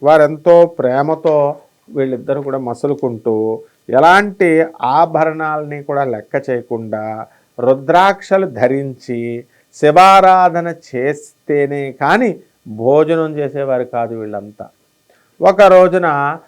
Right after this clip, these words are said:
పరాశర మహర్షి వచ్చారు. వస్తే భద్రసేనుడు మహారాజు ఆయన ఏం చేశాడండి, ఆయన్ని ర-, ఈ యొక్క, ఆ,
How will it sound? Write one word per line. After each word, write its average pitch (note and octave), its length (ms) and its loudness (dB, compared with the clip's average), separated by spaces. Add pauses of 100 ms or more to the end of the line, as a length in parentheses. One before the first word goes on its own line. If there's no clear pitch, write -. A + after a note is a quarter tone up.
(240)
పరాశర G3 560 -2
మహర్షి D3 840 -10 (240)
వచ్చారు. A#2 540 -8 (320)
వస్తే C#3+ 560 0 (220)
భద్రసేనుడు E3+ 800 -2
మహారాజు C#3 1160 -4 (280)
ఆయన C3+ 680 0
ఏం C#3 320 -2
చేశాడండి, C#3+ 760 -2 (300)
ఆయన్ని C3 480 -4
ర-, A#2+ 480 -4
ఈ B2 320 -8
యొక్క, A2 480 -6 (300)
ఆ, G#2 280 0